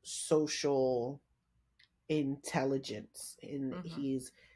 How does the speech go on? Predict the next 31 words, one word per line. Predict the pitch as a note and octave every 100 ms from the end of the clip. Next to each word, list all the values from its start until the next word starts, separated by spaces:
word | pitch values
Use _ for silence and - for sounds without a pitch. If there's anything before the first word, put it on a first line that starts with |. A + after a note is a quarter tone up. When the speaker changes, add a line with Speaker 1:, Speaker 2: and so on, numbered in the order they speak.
| _ - -
Speaker 1:
very | D3+ D#3 D#3+ D#3 D#3 D#3+ - _
critical | - D#3+ D3+ D3+ F3 F3 F3+
and | - C#3+ C#3+
very | B2+ B2 C3+ C#3+ -
direct | C3 C3 B2+ - -
and | C3+ C3
very | B2+ B2+ C3 C3 A2 _ _ _ _ -
matter | D#3 C#3 B2+
of | B2+
fact. | - - -
And | -
I | D#3+
feel | D#3+ D#3+
like | D#3+ D#3+
this | D#3 -
is | D3
what | C#3
it | A#2
was, | A2 C3+ C#3 E3 A3+ - _ - - - _ _ _
but | E3
I | D3 D3
think | - D#3 D3+ C3 - _ _ _ _ _ _ _ _ _ _ _
he's | - - F3+
a | D#3+
bit | D#3 E3
of | D#3+
an | D#3 C3+
asshole | - C#3 E3 D#3
because | D3 - D3
there's | C#3+ C#3+
just | - D3+